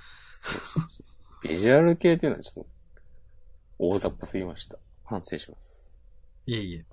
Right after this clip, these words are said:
Speaker 2: この方の？
Speaker 1: そう、の、最近出た、勉強の哲学っていう本が、
Speaker 2: うん。
Speaker 1: ありまして。
Speaker 2: うん。
Speaker 1: これがね、なんか、まだ、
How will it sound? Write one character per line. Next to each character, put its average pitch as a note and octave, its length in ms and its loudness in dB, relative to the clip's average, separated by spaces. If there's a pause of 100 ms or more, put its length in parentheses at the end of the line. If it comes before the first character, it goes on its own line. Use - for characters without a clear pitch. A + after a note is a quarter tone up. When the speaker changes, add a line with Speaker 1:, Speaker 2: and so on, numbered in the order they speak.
Speaker 2:
こ E3 120 4
の D#3+ 80 10
方 D3+ 240 2
の？ A2+ 240 -2 (380)
Speaker 1:
そ G#2 320 6
う、 - 20 -4
の、 C#3 360 8 (220)
最 B2 280 0
近 C3 280 4
出 B2+ 80 2
た、 - 320 6 (1080)
勉 C#3 280 6
強 D3+ 280 6
の C#3+ 120 4
哲 - 280 0
学 G2 200 2
っ - 20 -20
て - 180 -10
い F2 60 -2
う E2 60 -4
本 D2+ 220 -4
が、 - 140 -14 (880)
Speaker 2:
う D#3 40 4
ん。 A2 200 0 (360)
Speaker 1:
あ F#2+ 80 0
り F2 80 0
ま F2+ 140 -6
し - 100 -12
て。 - 320 0 (280)
Speaker 2:
う A#2 40 -10
ん。 E3 180 -10 (1040)
Speaker 1:
こ A#2+ 80 4
れ B2 40 8
が D3 120 6
ね、 E3+ 140 2
な C#3 160 -6
ん - 40 -8
か、 - 200 -6 (840)
ま G3 140 10
だ、 A#2 180 4